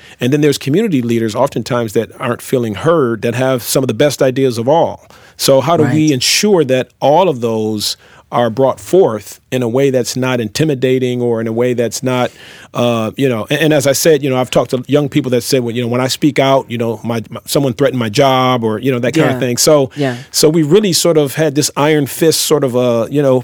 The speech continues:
Speaker 1: approach to keeping people in their place, so to speak.
Speaker 2: Absolutely.
Speaker 1: And, uh, uh, I felt like, uh, I, being a public sector guy,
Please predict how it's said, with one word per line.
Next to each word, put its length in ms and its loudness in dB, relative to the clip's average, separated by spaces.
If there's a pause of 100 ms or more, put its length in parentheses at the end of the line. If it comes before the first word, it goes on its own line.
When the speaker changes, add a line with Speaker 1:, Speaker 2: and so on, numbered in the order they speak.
Speaker 1:
approach 500 0
to 440 0 (240)
keeping 320 0
people 360 -2
in 120 -2
their 120 -2
place, 400 0
so 200 -2
to 80 -8
speak. 400 -6
Speaker 2:
Absolutely. 580 -4
Speaker 1:
And, 220 0
uh, 400 0 (200)
uh, 320 -2
I 120 2
felt 320 0
like, 280 -2 (760)
uh, 340 0 (380)
I, 420 2 (280)
being 200 2
a 60 -2
public 340 -4
sector 280 -2
guy, 560 0